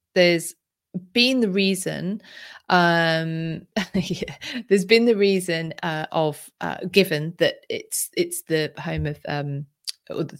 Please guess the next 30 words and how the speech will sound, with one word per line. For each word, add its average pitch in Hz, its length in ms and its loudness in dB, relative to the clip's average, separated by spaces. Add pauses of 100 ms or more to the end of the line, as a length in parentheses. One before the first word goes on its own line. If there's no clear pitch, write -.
the 170 80 -2
shrines 180 460 2
of 151 100 -6
Saint 156 240 -4
Wulstan 143 600 -6
and 143 260 -6
Saint, - 440 -6
uh, - 280 -4
Oswald, 285 520 -2
I - 640 -18
think 202 180 -4
it - 80 0
is, 226 260 4 (120)
uh, 165 380 0
and 147 160 2
that - 120 -4
that's - 300 4
why 160 140 2
he 156 140 -2
wanted 156 260 -4
to - 60 -18
be 147 80 -2
buried 139 280 0
there. - 220 -2
But - 80 -10
also 180 340 0
remember, 156 420 0
I've - 240 0
just - 280 -4
said, - 280 -4